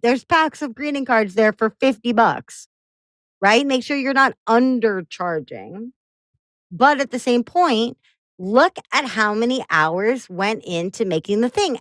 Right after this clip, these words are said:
And I'm including originals for reprints,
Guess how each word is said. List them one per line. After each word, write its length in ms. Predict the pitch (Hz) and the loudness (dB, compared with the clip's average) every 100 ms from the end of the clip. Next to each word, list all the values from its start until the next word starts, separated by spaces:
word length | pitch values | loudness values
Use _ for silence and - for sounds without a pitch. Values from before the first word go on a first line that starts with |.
| - | -4
And 160 | 262 202 | -4 0
I'm 280 | 302 392 392 | 0 2 -2
including 840 | 349 - - 370 403 320 285 285 | -6 -8 -6 0 2 4 2 0
originals 840 | - 233 262 226 220 190 185 185 - _ _ _ - | 0 2 2 2 -2 -2 -2 -6 -14 _ _ _ 0
for 160 | 302 | 2
reprints, 880 | 277 311 294 - 220 139 - - | 2 -2 -4 -6 -6 -6 -12 -20